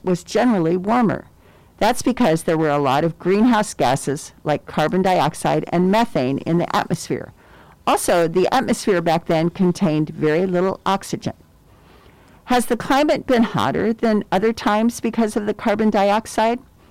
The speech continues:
Many millions of years. For example, the Cretaceous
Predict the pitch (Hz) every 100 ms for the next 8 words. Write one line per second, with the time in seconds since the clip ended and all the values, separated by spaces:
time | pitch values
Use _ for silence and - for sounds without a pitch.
0 | - - - - - - - - 196 233
1 | 262 226 196 185 165 165 208 - - -
2 | - 202 180 233 233 196 180 202 170 269
3 | 220 - 160 - -